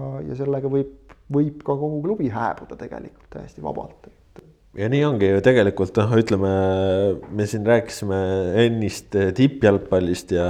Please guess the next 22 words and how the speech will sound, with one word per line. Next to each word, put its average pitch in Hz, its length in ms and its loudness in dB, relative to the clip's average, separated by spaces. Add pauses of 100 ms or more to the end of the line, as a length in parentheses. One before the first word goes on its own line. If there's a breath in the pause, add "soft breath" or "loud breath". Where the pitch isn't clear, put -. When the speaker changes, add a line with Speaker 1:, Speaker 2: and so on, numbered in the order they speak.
Speaker 2:
noh, 98 160 0
ütleme, 95 320 -4
et - 80 -18
kui, 101 240 0
äh, - 720 -6
Mönchengladbachi 113 1120 2
Borussia 110 560 0
mängijal 98 720 0
ei 104 160 4
ole 120 220 6 (100)
probleeme 80 480 -4
oma 80 160 -4
palgast 101 480 -2
loobuda, 87 320 -4
siis, 87 240 -10 (240)
äh, 92 220 -4 (420 loud breath)
Soome 117 400 6
esiliigas 101 640 0 (400)
mängivatel, 98 960 -2 (720)
ütleme, 92 300 -10 (440)
Indrek 110 400 -6
Ojamaa, 95 840 0